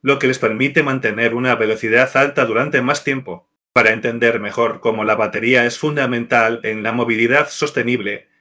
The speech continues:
es interesante considerar su evolución comparativa con coches de combustión. Cuando comparamos los coches eléctricos más rápidos del mundo con los de combustión, la diferencia es clara.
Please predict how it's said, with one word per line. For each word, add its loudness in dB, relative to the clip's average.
es -2
interesante 2
considerar 0
su 0
evolución -2
comparativa 2
con -2
coches 0
de 0
combustión. -4
Cuando -2
comparamos -4
los -4
coches 0
eléctricos -2
más 0
rápidos 2
del -2
mundo 0
con -4
los -4
de -2
combustión, -2
la 6
diferencia 2
es -2
clara. -6